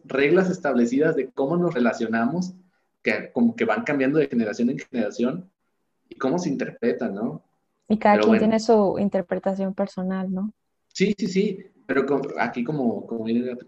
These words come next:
Speaker 1: diapositiva, o sea, al final todo esto va influyendo en cuáles son, o sea, en nuestras creencias, en lo que esperamos de los demás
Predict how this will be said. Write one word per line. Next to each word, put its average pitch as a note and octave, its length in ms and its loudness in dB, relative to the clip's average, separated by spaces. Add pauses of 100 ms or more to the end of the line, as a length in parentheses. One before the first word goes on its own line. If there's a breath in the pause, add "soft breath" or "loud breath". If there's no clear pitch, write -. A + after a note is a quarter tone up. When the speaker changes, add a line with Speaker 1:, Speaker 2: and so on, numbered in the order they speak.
Speaker 1:
diapositiva, A#2+ 640 -2
o C3 60 -6
sea, B2+ 120 -4
al A#2 180 -8
final C3+ 360 -2
todo F3 260 2
esto D#3 440 0
va C3+ 100 0
influyendo C#3+ 920 -4 (360)
en C3 600 -4
cuáles D3 280 0
son, - 160 -8
o - 60 -20
sea, B2+ 100 -6
en B2 60 0
nuestras A#2+ 300 -2
creencias, A#2+ 640 -2
en A#2+ 80 0
lo A#2+ 100 0
que B2+ 80 -2
esperamos B2+ 520 -2
de D#3 80 -2
los B2 160 -4
demás C#3+ 460 -2